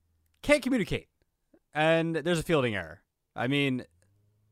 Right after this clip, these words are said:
they can't communicate. The ball comes down. They both screaming, "I got it, I got it, I got it." And the ball drops in the infield. Joe is safe at first. And this, of course,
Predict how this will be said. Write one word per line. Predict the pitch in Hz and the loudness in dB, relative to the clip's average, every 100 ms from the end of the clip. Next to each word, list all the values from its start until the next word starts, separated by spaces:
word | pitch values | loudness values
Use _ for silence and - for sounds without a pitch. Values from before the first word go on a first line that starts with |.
| _ _ _ _ _ _ _ _ _ - | _ _ _ _ _ _ _ _ _ -18
they | 151 | -6
can't | 185 208 | -2 -2
communicate. | 190 180 170 175 | 0 -2 0 -2
The | 139 | 2
ball | 165 | 2
comes | 170 165 139 | 2 -2 0
down. | 139 143 139 - _ _ | 2 2 -2 -10 _ _
They | 117 | 0
both | 143 180 - - | 2 2 -2 -16
screaming, | - 185 175 139 | -10 -4 -2 0
"I | 135 | 0
got | 156 151 | 2 2
it, | 147 | 2
I | 143 | 2
got | 135 135 | 2 2
it, | 131 | 0
I | 123 | 0
got | 120 120 | 0 0
it." | 117 - _ _ _ | -2 -8 _ _ _
And | 104 113 113 110 104 - - 131 123 _ _ _ _ | -6 -2 -2 -4 -8 -12 -12 -12 -12 _ _ _ _
the | 160 | -6
ball | 135 143 127 110 - _ _ _ _ _ _ _ _ _ 143 | 0 4 2 0 -8 _ _ _ _ _ _ _ _ _ -6
drops | 147 135 - | 2 2 2
in | 151 | -2
the | 127 | -2
infield. | 113 120 107 101 _ _ _ _ - | -2 -2 -4 -4 _ _ _ _ -4
Joe | 135 127 | 2 2
is | 127 | 2
safe | - 123 113 | -2 -4 -6
at | - | -6
first. | 110 101 - - _ _ _ _ | -4 -4 -6 -14 _ _ _ _
And | 113 113 117 | -8 -4 -4
this, | 120 - _ _ _ | -4 -8 _ _ _
of | - | 8
course, | 240 202 143 - - | 10 10 8 0 -12